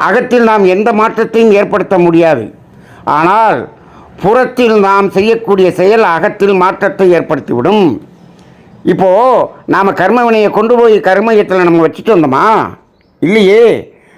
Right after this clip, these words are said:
நாம் புறத்தில் யாருக்கோ ஒரு துன்பம் கொடுத்தோம், ஆனால் கர்மயத்தில் ஒரு பதிவு ஏற்பட்டு விட்டது. அப்ப அங்க அந்த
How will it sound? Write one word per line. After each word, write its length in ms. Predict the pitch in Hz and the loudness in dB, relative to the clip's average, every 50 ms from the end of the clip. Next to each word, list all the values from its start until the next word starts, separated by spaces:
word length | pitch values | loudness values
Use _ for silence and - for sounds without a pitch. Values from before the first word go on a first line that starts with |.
| - - - - - | -20 -20 -12 -6 -4
நாம் 200 | 202 226 226 165 143 | -2 -2 -2 -2 -2
புறத்தில் 400 | 202 247 254 - - 262 240 220 202 196 | 0 0 0 0 0 -2 0 2 2 2
யாருக்கோ 440 | 196 202 214 226 220 - - 240 254 254 233 | 2 2 0 0 -2 -2 -2 0 2 2 2
ஒரு 120 | 226 214 190 151 185 | 2 0 -2 -4 -6
துன்பம் 300 | 196 196 233 240 220 175 202 | -4 -2 -2 -2 -2 -2 -2
கொடுத்தோம், 420 | 202 214 214 - 214 196 170 127 104 - - _ _ _ - - - - 143 | -2 -2 0 0 0 0 0 -2 -4 -10 -16 _ _ _ -20 -14 -8 -4 -2
ஆனால் 200 | 170 202 220 202 160 165 | -2 0 0 0 0 0
கர்மயத்தில் 600 | 180 208 226 233 226 208 202 - - 190 170 170 170 | 0 0 0 2 0 0 0 0 0 2 2 2 2
ஒரு 160 | 175 196 220 247 240 214 - - | 2 4 2 2 2 0 -2 -4
பதிவு 260 | 143 165 185 202 196 214 202 185 | -2 0 0 2 2 2 2 2
ஏற்பட்டு 340 | 190 185 - 208 160 - 160 | 0 0 -2 -4 -2 -2 -2
விட்டது. 320 | 151 120 - 135 107 90 78 - _ _ _ _ _ _ _ _ _ _ _ _ - - 170 | -2 -2 -4 -6 -6 -6 -10 -16 _ _ _ _ _ _ _ _ _ _ _ _ -8 -6 -4
அப்ப 120 | - 165 147 151 180 208 233 214 - - - - - - 139 | -2 0 0 2 2 2 0 -2 -4 -10 -20 -14 -8 -4 -2
அங்க 180 | 151 165 156 156 160 190 220 233 220 - - - _ _ - - - 135 139 | 0 0 2 2 2 2 2 2 0 -2 -6 -16 _ _ -16 -10 -6 -4 -2
அந்த 160 | 151 151 | -2 -2